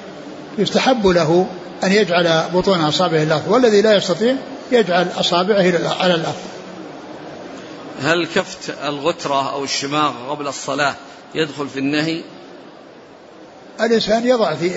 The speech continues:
Speaker 1: يترك ثيابه كما هي، فلا يعمل شيئا لغترته بمعنى أنه يجعلها فوق رأسه إذا أراد أن، أن يصلي. أما ما كان من عادته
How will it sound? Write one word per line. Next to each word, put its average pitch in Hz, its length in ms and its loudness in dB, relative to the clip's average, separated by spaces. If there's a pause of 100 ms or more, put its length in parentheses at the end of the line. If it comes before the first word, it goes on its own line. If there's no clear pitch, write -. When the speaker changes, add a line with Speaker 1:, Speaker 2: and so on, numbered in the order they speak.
(140)
Speaker 1:
يترك 208 300 0 (160)
ثيابه 202 320 4
كما 202 300 2
هي، 127 160 -6 (1000)
فلا 220 220 4
يعمل 196 400 2
شيئا 175 520 0
لغترته 170 880 0 (520)
بمعنى 175 360 0 (140)
أنه 175 280 -2
يجعلها 170 520 0
فوق 165 260 0
رأسه 165 580 -2 (760)
إذا 156 240 0
أراد 165 220 0
أن، 160 280 -2 (100)
أن 170 120 -6
يصلي. 175 400 -2
أما 240 200 0
ما 202 80 2
كان 196 320 0
من 185 120 -2
عادته 175 480 0